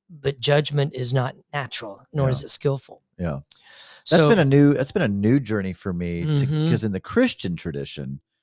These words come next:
Speaker 2: everything is divided into right and wrong,
Speaker 1: Yes.
Speaker 2: good and evil, God and devil,
Speaker 1: Yeah, right.
Speaker 2: uh, heaven and hell. Everything's divided.
Speaker 1: Right, right.
Speaker 2: Us and them, you know,
Speaker 1: Exactly.
Speaker 2: um, which is one reason why I didn't, as I got older, it,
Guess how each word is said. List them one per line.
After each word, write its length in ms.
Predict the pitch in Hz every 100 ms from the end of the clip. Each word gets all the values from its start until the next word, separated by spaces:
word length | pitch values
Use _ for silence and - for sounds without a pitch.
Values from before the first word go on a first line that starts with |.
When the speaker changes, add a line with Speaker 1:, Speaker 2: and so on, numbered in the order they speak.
| _ _ _ _ -
Speaker 2:
everything 460 | 214 208 - 123
is 80 | 101
divided 420 | 107 90 85 82
into 220 | 85 80
right 300 | 80 80 76
and 120 | 62 80
wrong, 360 | 73 53 50
Speaker 1:
Yes. 300 | 55 - -
Speaker 2:
good 160 | 113 113
and 120 | 101
evil, 520 | 92 87 69 64 57 _
God 260 | 98 90 92
and 160 | 90
devil, 460 | 87 90 71 71 55 50 50 50 _
Speaker 1:
Yeah, 60 | -
right. 60 | 82
Speaker 2:
uh, 260 | 78 71 67 -
heaven 260 | 98 110 98
and 140 | 92
hell. 400 | 85 92 73 62
Everything's 420 | 80 113 110 95 85
divided. 560 | 87 73 60 60 62
Speaker 1:
Right, 100 | - -
right. 40 | _ _ _ _ _ -
Speaker 2:
Us 240 | 139 135 139
and 160 | 123
them, 480 | 107 95 76 67 67 -
you 140 | 123
know, 140 | 107 95 92
Speaker 1:
Exactly. 120 | -
Speaker 2:
um, 560 | 107 104 98 90 85 87 -
which 180 | 127
is 100 | 131
one 200 | 117 131 127
reason 320 | 113 95 101
why 260 | 95 95
I 200 | 95 92
didn't, 600 | 90 85 104 98 90 - - _ _ _ _ _ _ _
as 160 | - 107
I 60 | 107
got 180 | 95 -
older, 540 | 107 127 131 104 85 -
it, 140 | 95